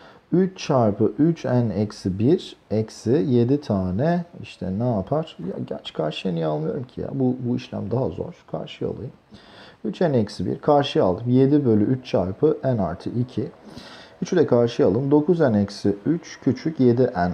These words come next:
artı on dört. Şuradan iki n, e, on kaç oluyor arkadaşlar? On yedi oluyor. N küçük on yedi bölü iki. On yedi bölü iki de nedir? Sekiz buçuk. Sekiz bölü üçten küçük. Yani sekiz,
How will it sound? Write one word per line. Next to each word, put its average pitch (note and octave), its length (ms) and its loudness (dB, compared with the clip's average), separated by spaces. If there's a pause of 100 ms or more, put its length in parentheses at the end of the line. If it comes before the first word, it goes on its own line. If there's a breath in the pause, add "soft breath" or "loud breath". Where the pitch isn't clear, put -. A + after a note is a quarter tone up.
artı F#2 600 2 (140)
on G#2 300 0
dört. B2+ 420 -4 (1300)
Şuradan C3+ 440 2 (100)
iki B2+ 360 0
n, A2 300 0 (540 loud breath)
e, A2+ 40 -2 (200)
on E3 240 2 (120)
kaç - 240 -6
oluyor F2 240 0
arkadaşlar? F2+ 400 -6
On C3 300 2
yedi G#2+ 200 2
oluyor. B2+ 420 -2 (200)
N C#3 260 0 (160)
küçük - 340 -4
on C#3 100 -2
yedi A2 260 0
bölü A2+ 160 2
iki. G#2+ 180 -4
On B2 120 0
yedi A2 180 -2
bölü A2 140 0
iki A#2 180 -6
de C3 80 0
nedir? C#3+ 340 -4 (100)
Sekiz A#2 400 -4
buçuk. - 280 -20 (1000 loud breath)
Sekiz F3+ 480 2
bölü B2+ 160 6
üçten F#3+ 840 -4
küçük. - 460 -2
Yani A#2+ 360 2
sekiz, - 760 -2